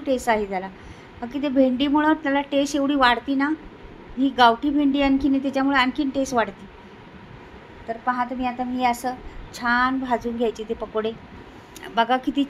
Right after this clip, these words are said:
छान दिसते ते एकदम असं आणि कु-, कुरकुरीत होतात. आणि हे आता तुम्ही सकाळी जरी पकोडे केले ना हे, तर संध्याकाळपर्यंत किंवा दुसऱ्या दिवसापर्यंत पण कडक राहणार आहे पकोडे,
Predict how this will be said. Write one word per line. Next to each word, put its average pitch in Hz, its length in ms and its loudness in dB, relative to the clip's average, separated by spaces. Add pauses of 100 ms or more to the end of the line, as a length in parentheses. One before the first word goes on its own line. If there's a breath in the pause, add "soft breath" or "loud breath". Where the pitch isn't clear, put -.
छान 254 220 2
दिसते 247 320 0
ते 247 140 0
एकदम 240 320 0
असं 262 240 0 (360 loud breath)
आणि 254 220 -2
कु-, 269 120 0 (120)
कुरकुरीत 320 460 0
होतात. 311 280 2 (340 loud breath)
आणि 269 120 4
हे 294 160 6
आता 302 220 4
तुम्ही 311 220 4
सकाळी 302 460 4
जरी 320 180 4
पकोडे 302 320 0
केले 277 280 0
ना 269 100 0
हे, 269 240 2 (420 loud breath)
तर 269 40 0
संध्याकाळपर्यंत 262 1000 2 (880)
किंवा 277 140 6
दुसऱ्या 285 440 4
दिवसापर्यंत 311 540 4 (180)
पण 294 160 2
कडक 262 320 0
राहणार 202 280 -2
आहे 190 80 -6
पकोडे, 180 320 -8